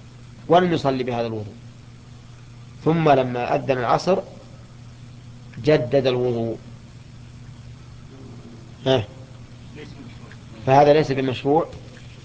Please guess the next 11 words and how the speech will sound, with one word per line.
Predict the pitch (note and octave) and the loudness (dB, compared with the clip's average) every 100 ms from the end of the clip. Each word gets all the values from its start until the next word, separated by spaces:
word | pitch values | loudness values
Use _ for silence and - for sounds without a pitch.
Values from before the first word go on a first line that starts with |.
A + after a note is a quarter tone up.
| - - - - - - | -18 -18 -20 -20 -20 0
فلا | C3+ C#3 D3 D#3+ | 6 8 8 8
يرتفع | D3+ B2 - C3 C3 A#2+ | 6 4 0 0 0 0
حدثه. | A2 C#3 C#3 A2 G#2+ G#2 - - - - - - - - - - - - - - - - - - | -2 0 0 0 -8 -10 -18 -20 -20 -20 -20 -20 -20 -20 -20 -20 -20 -18 -18 -18 -20 -20 -6 2
طيب، | C#3 | 4
الشرط | B2 - D3 C3+ | 2 2 2 4
الثاني | C#3 D3 D#3 E3 F#3+ G#3 - - - - - - - | 2 4 6 6 2 -4 -14 -20 -20 -20 -20 -20 -2
قال: | C3+ C#3 C#3 C#3 | 6 6 6 4
"ناسيا | D3+ D#3+ D#3+ - D3+ D3+ D3+ C3+ A#2 - | 4 6 4 4 -2 0 0 -2 -8 0
حدثه"، | D3 C3+ B2+ C#3+ C3+ - - - - - - - - - - - - - - - - - - - - - | 2 2 2 4 2 0 -18 -18 -18 -20 -20 -20 -20 -20 -20 -20 -20 -20 -20 -20 -20 -20 -20 -20 -10 0
ناسيا | C#3+ C#3 C3+ | 2 4 2
حدثه، | G#2 C3+ A#2 G#2 | 2 0 -2 -6